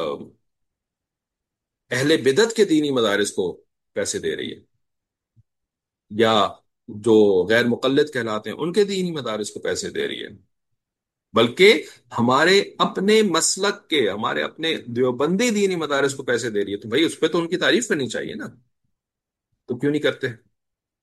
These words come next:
इसकी वजह क्या है? इसकी वजह क्या है?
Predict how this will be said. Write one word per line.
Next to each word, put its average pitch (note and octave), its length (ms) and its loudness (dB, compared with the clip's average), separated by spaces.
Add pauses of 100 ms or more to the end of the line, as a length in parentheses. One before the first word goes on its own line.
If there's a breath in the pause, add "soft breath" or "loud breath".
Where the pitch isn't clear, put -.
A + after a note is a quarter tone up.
(300)
इसकी A#2 220 -6
वजह G#2 240 2
क्या - 160 -8
है? - 100 -20 (4000)
इसकी - 180 -6
वजह A#2+ 160 4
क्या B2 160 -4
है? - 160 -12